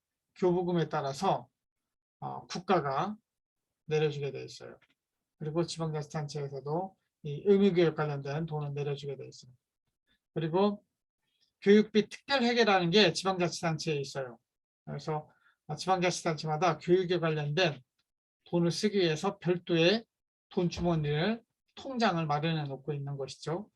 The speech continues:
그 돈으로부터 지방교육 재정을 위한 수입이 들어온다. 이렇게 이해하시면 될 것 같습니다. 그러면, 아, 대전시의 경우를 한번 살펴볼까요? 대전시는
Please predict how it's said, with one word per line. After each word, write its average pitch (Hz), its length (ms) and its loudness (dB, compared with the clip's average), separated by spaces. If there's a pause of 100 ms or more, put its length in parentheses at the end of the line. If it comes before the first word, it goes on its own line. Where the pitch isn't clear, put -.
(280)
그 175 160 2
돈으로부터 180 800 2 (420)
지방교육 156 540 -2
재정을 147 360 -4
위한 160 180 -2
수입이 220 760 -2 (380)
들어온다. 147 640 -2 (540)
이렇게 147 580 -4 (420)
이해하시면 156 680 -6
될 139 160 -12
것 - 160 -20
같습니다. - 480 -18 (1040)
그러면, 208 420 6 (520)
아, 185 260 4
대전시의 247 760 4
경우를 220 360 8
한번 208 300 6
살펴볼까요? 202 880 4
대전시는 190 800 2